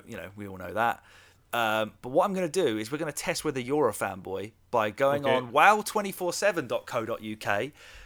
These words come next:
Speaker 1: From twenty sixteen, they wrote an article called "Twenty-one Emotions Every PlayStation Fanboy Has Experienced." So let's see how many of these you've
Speaker 2: <laughs>
Speaker 1: experienced.
Speaker 2: Okay.
Speaker 1: Number one, have you ever experienced frustration at the trickiness of Crash Bandicoot?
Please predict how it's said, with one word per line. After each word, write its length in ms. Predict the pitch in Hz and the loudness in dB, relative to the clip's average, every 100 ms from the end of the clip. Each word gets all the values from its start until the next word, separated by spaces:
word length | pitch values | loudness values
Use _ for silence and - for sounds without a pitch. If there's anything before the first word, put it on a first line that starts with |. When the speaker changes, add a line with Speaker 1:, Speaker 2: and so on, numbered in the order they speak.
| - | -20
Speaker 1:
From 220 | - 123 120 | -12 -10 -2
twenty 260 | 151 151 | 0 2
sixteen, 440 | - 139 - 147 135 | -2 -4 -4 -4 0
they 100 | 131 | 0
wrote 160 | 135 123 | 0 0
an 60 | |
article 380 | 131 104 - 135 | 0 -2 -4 -8
called 240 | - 127 - | -8 -10 -6
"Twenty-one 380 | 175 190 190 | -4 -2 0
Emotions 440 | 175 165 170 117 104 | 2 2 2 -4 -4
Every 200 | 143 165 | -4 -2
PlayStation 560 | - 143 - 131 127 - | 2 2 2 -2 -2 2
Fanboy 380 | 131 127 110 | 4 4 0
Has 160 | 107 107 | 0 -6
Experienced." 680 | - - 143 127 95 82 - | -8 -4 -2 0 -2 -6 0
So 120 | 139 131 | 4 6
let's 160 | 170 | 6
see 100 | 208 | 8
how 140 | 185 196 | 10 12
many 240 | 196 196 | 10 8
of 140 | - | 4
these 320 | 180 143 139 147 | 4 4 4 4
you've 220 | 160 175 | 4 4
Speaker 2:
<laughs> 80 | 151 | 0
Speaker 1:
experienced. 840 | 160 180 147 123 101 95 - - - - - - - | 4 6 6 6 2 -4 -8 -10 -16 -20 -20 -20 -6
Speaker 2:
Okay. 400 | 135 131 143 135 - - | -4 -2 -2 -2 -6 -6
Speaker 1:
Number 220 | 139 165 165 | 2 6 10
one, 160 | 160 | 10
have 160 | 131 165 | 10 4
you 80 | 202 | 6
ever 160 | 208 196 | 6 4
experienced 440 | - 180 170 160 | 4 4 4 4
frustration 720 | 175 156 - 180 185 - 156 | 2 2 4 4 4 2 -2
at 100 | 135 | -2
the 60 | 156 | -6
trickiness 560 | - 185 - 175 165 165 | -4 -6 -4 -4 -4 -6
of 80 | - | -6
Crash 300 | 175 170 - | -6 -6 -2
Bandicoot? 640 | 175 165 135 98 92 | -2 -2 -6 -8 -10